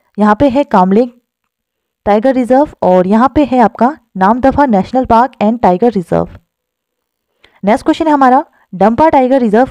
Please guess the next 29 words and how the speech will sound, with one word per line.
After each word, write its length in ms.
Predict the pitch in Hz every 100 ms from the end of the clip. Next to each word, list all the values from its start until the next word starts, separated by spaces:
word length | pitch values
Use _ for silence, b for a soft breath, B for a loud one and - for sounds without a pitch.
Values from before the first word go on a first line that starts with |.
| -
कहाँ 200 | 240 277
स्थित 260 | - 214
है? 160 | 190 175 - _ _ _ _ _ _ _ _ 175
Where 300 | 233 302 285
is 200 | 277 202
डंपा 280 | 190 247
tiger, 420 | 262 226 220 240 185
अ, 40 | _ -
reserve 580 | 185 180 196 220 226 240
located? 480 | 208 196 175 170 - - _ _ _ _ _ _ _ _ 180
Right 180 | 185
answer 240 | 214 226 269
is 120 | 262
the 140 | 302 -
option 320 | 196 - 208
number 260 | 190 196 -
C, 180 | 262 262
मिजोरम। 440 | 202 185 175 170 190 _ _ _ _ _
तो 60 | 240
ये 200 | 262 294
है 120 | 320
मिजोरम 360 | 277 214 247 254
का 120 | 233
map, 240 | 202 240 -
आपको 220 | 196 202
दिखेगा 300 | 190 220 240
यहाँ 120 | 247
पे 100 | 247
location 380 | 233 233 214